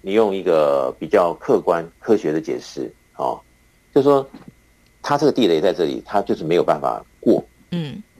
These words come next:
Speaker 1: 所以别人怎么样做，他就是树立了一个这么强壮的地雷在这里。
Speaker 2: 嗯。
Speaker 1: 会不会对应到他的身体、他的心理？
Speaker 2: 嗯。
Speaker 1: 所以在那里呢，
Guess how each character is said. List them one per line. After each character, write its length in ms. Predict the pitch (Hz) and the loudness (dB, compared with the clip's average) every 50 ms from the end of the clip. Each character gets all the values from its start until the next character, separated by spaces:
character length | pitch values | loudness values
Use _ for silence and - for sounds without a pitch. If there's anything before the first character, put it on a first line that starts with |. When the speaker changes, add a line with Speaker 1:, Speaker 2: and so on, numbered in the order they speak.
| _ _ | _ _
Speaker 1:
所 80 | - | 0
以 60 | 104 92 | 0 0
别 180 | - - 110 | 2 4 4
人 80 | 135 156 | 4 4
怎 80 | 127 | 2
么 80 | 98 95 | -2 -4
样 140 | 104 104 101 | -4 -6 -4
做， 180 | - 117 98 | 0 0 0
他 160 | 82 - 98 101 | 0 0 -2 0
就 180 | 101 104 104 87 | 2 2 0 0
是 200 | - 92 87 - - _ _ _ _ _ _ _ _ | -2 -6 -10 -10 -12 _ _ _ _ _ _ _ _
树 220 | - - - 170 151 | -14 0 2 4 4
立 140 | 120 117 95 | 6 6 4
了 60 | 87 | 2
一 100 | 85 110 | 2 2
个 100 | 101 - | 0 0
这 120 | - - | 2 2
么 100 | 123 104 | 0 0
强 220 | - - - 85 92 | -2 -4 -6 -4 0
壮 120 | 98 95 | 0 0
的 60 | 90 | 0
地 100 | 76 87 | -2 -2
雷 160 | 76 - 67 - | -2 -2 -2 -4
在 20 | |
这 160 | - - - | -4 -4 -6
里。 140 | 120 113 - _ _ | -6 -6 -10 _ _
Speaker 2:
嗯。 420 | - 180 170 156 147 147 180 - 208 _ _ _ _ _ _ | -10 -8 -8 -8 -8 -10 -12 -14 -16 _ _ _ _ _ _
Speaker 1:
会 140 | _ - 156 | _ 2 4
不 60 | 151 | 4
会 80 | 139 120 - - _ | 4 2 2 2 _
对 160 | - 160 135 | 2 2 2
应 180 | 120 113 104 | 0 0 -2
到 300 | 92 - - 87 - - - | 2 2 2 4 2 0 -6
他 140 | - - 90 | -6 -4 -4
的 100 | 80 73 | -4 -4
身 360 | - - - 98 92 92 90 | -8 -4 -2 -2 -2 -2 -6
体、 220 | - - - - _ _ _ _ _ _ _ | -10 -14 -20 -20 _ _ _ _ _ _ _
他 100 | - - | -4 -2
的 140 | 92 85 85 | -2 -2 -2
心 340 | 80 - - - 104 98 95 | -4 -4 -2 -2 0 0 0
理？ 160 | 85 73 - - _ _ _ _ | -2 -2 -4 -6 _ _ _ _
Speaker 2:
嗯。 400 | _ 180 175 175 170 165 160 151 - 87 | _ -8 -8 -6 -6 -8 -8 -10 -8 0
Speaker 1:
所 80 | - 113 | 0 4
以 20 | |
在 120 | 113 131 | 4 4
那 160 | 131 147 151 123 | 4 4 0 0
里 140 | 95 80 | 0 -4
呢， 200 | 69 65 65 64 | -6 -8 -8 -10